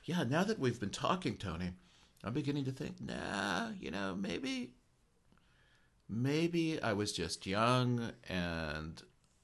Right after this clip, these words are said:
the s-, there was more personal interaction with the students, and I was using, I'm using that, or in memory, trying to remember that that's how I thought I did a better job, rather than the fact that now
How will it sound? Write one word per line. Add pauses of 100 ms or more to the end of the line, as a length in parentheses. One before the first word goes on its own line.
(120)
the
s-, (300)
there
was
more
personal
interaction
with
the
students,
and
I
was
using,
I'm (220)
using
that,
or
in
memory, (400)
trying
to
remember
that
that's
how
I
thought
I
did
a
better
job,
rather
than
the
fact
that
now